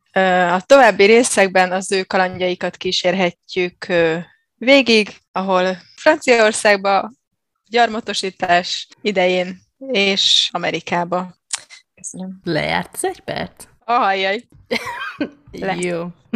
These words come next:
Speaker 1: Már egy percnél állítottam le.
Speaker 2: <laughs> Szuper. Mit akarok mondani? Mindegy, kitalálom. Indítom az órát. Történetünk Claire Renderről szól, aki a második világháborúban volt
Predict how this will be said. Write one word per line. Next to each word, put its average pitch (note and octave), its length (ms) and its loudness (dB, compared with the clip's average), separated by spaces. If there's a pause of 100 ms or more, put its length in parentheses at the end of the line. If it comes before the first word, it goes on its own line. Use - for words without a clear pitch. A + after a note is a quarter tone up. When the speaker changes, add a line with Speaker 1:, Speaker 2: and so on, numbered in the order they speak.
(320)
Speaker 1:
Már A#3+ 220 4
egy D4 160 2
percnél A3 520 -4
állítottam G#3 680 0
le. G#3+ 140 -10 (540)
Speaker 2:
<laughs> B3+ 180 -2 (400)
Szuper. D#3+ 640 -12 (540)
Mit F#3+ 140 -12
akarok A#3 340 0
mondani? F3+ 560 -2 (120)
Mindegy, D3+ 600 -8 (100)
kitalálom. - 640 -14
Indítom E3+ 420 -4
az E3 120 -8
órát. - 440 -12 (500)
Történetünk G#3+ 880 0
Claire F3 640 -2
Renderről E3 720 -4
szól, G3 300 -4
aki A3 240 -6
a D#3 100 -8
második D#3 460 -6
világháborúban D#3 1160 -8
volt D3 340 -12